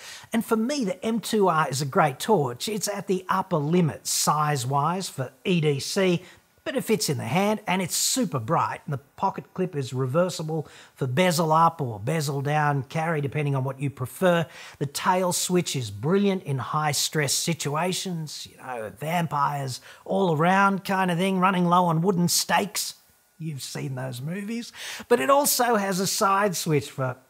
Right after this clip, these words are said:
lower intensity beam strength when you're doing fine work. M two R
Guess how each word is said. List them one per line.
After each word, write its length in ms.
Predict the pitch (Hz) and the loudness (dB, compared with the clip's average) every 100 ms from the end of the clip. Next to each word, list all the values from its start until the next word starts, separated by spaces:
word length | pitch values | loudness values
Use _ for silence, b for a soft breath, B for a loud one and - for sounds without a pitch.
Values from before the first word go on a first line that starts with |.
| _ _ - | _ _ -2
lower 360 | 165 170 160 | 2 4 4
intensity 540 | 139 135 151 143 135 127 | 2 0 0 -2 -4 -6
beam 320 | 113 147 147 | -2 0 0
strength 420 | 139 143 120 104 | -2 -4 -6 -6
when 140 | 135 120 | -6 -6
you're 100 | 120 | -6
doing 360 | 131 123 113 | -6 -6 -8
fine 500 | 110 - 175 160 147 | -8 0 2 2 0
work. 400 | 131 120 110 - B B B B B B _ _ | -2 -4 -6 -10 B B B B B B _ _
M 160 | 220 220 | 0 2
two 180 | 220 202 | 4 6
R 240 | 185 180 | 8 6